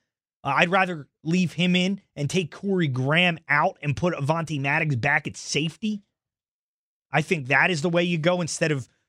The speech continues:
um, putting Maddox in the, in the nickel and moving LeBlanc out because Corey Graham's done. At least LeBlanc, I feel a little comfortable with the fact these guys played a little bit in this league and he's done okay. He,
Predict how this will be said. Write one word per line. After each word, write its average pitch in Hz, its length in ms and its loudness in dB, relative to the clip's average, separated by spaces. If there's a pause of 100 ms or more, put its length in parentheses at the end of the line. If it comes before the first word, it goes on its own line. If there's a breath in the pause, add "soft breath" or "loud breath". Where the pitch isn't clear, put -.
(280)
um, 131 200 0
putting 147 400 0
Maddox 156 380 2
in 143 140 -2
the, 135 180 -4
in 147 80 2
the 135 80 0
nickel 147 440 0
and 143 140 0
moving 135 360 0
LeBlanc 143 500 0
out 95 160 -8
because 127 200 -8
Corey 208 240 0
Graham's 131 340 -2
done. 151 200 0
At 107 120 -8
least 180 220 0
LeBlanc, 139 560 -2 (280)
I 147 80 2
feel 180 240 0
a 165 40 2
little 156 340 0
comfortable 165 580 -2
with 127 120 -4
the 120 60 -18
fact 139 280 0
these 123 180 -4
guys 143 240 0
played 170 320 0
a 160 40 -2
little 160 220 2
bit 147 160 2
in 147 60 -6
this 139 220 0
league 139 280 2 (280 soft breath)
and 185 100 2
he's 165 100 2
done 220 220 2
okay. 214 400 0 (300)
He, 165 140 2